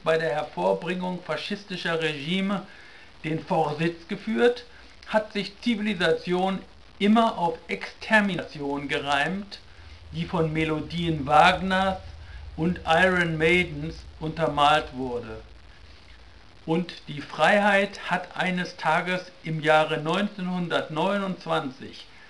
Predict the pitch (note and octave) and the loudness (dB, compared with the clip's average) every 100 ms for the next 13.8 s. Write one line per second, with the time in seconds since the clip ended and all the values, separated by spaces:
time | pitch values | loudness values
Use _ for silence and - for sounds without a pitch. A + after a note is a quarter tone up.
0 | - - - - C3 - - F#3 F#3+ G3+ | -20 -20 -20 -12 -8 -8 -4 -2 0 0
1 | F#3+ F#3+ E3+ F#3+ - - - - - - | 0 -2 -2 -6 -6 -12 -18 -20 -20 -20
2 | - C3+ D3 C3+ - - - D3+ C#3 C#3 | -8 -6 -4 -6 -10 -20 -4 0 0 -4
3 | - D#3+ D#3+ F#3+ A#3+ - - - - - | -6 -2 0 0 -2 -6 -20 -20 -20 -20
4 | - - - - D3+ F3 - E3 F#3 F3 | -20 -20 -14 -4 0 0 -2 -2 0 -2
5 | E3 F3 E3 - F3+ G3 A3+ - - - | -2 -2 -4 -4 -6 -4 -6 -8 -20 -20
6 | - - - - - - - - - E3 | -20 -20 -20 -20 -20 -20 -20 -14 -4 -4
7 | - E3 E3 - E3+ G3 F3 D3+ B2+ B2+ | 2 2 4 2 4 4 6 2 0 -6
8 | D3 C3 C#3 C#3+ D3 D#3 D#3+ - - - | -6 -6 -4 -4 -2 -2 -2 -10 -20 -12
9 | C#3 D3+ - E3 G3+ G3+ C#3 - - - | -6 -4 0 0 2 0 0 -6 -16 -20
10 | - - - - - - C#3+ C#3+ B2+ A2+ | -20 -20 -20 -20 -16 -6 -4 -2 -4 -6
11 | A2+ G#2+ G#2+ - - - - - - - | -10 -12 -18 -20 -20 -20 -20 -20 -20 -20
12 | - - - - - - - D3 B2+ A3 | -20 -20 -20 -20 -20 -14 -6 -4 4 4
13 | - - C3+ C3 - D3 E3+ F#3+ | 2 -4 -4 -4 -6 -2 0 -2